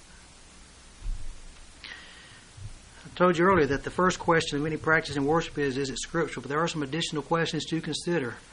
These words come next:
for acceptable, for appropriate worship. First of all, is it first and foremost God-centered? Does it direct my heart Godward? We just need to be careful of the songs we pick.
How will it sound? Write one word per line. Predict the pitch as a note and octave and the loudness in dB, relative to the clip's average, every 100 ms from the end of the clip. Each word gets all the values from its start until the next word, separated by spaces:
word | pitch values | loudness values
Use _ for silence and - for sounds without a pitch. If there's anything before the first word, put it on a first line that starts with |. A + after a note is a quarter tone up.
| - - | -20 -12
for | - D3 | -2 -2
acceptable, | - - E3 - C3 B2 | -2 2 4 4 0 -4
for | D3 D3 | -2 -2
appropriate | - D#3+ D3+ C#3+ C3 | 4 4 4 -2 0
worship. | D#3 D3 C3 | 2 2 -2
First | - D#3+ D#3+ | -2 -2 2
of | |
all, | D3+ | 0
is | D3 | 2
it | C#3 | -2
first | - - F#3+ F#3 E3 | -4 6 6 6 2
and | C#3 | -6
foremost | - F#3 F3 D#3 D3+ - - - B2+ | 0 4 4 4 0 -2 -10 -16 -8
God-centered? | B2+ E3 E3 D#3+ - - - E3+ D#3 C#3 | 4 8 8 6 -2 -8 0 2 4 4
Does | D3+ | 2
it | C#3+ | 2
direct | D3 D3+ F3+ F3+ - - | 2 6 6 4 -8 -10
my | D3+ | -6
heart | D3 E3+ E3+ F3 - - D3 | 2 8 8 8 0 -16 -4
Godward? | D#3+ F3 F3 C#3 A#2+ A2+ - - - | 6 8 8 4 -4 -8 -18 -14 -12
We | |
just | E3+ F3+ | -10 -6
need | E3+ | -4
to | E3 | -4
be | |
careful | F#3 F#3+ F#3+ F3+ | 0 0 0 -2
of | |
the | G3+ | 0
songs | G3 G3+ | 0 -2
we | C#3+ | -6
pick. | - - - | -10 -14 -16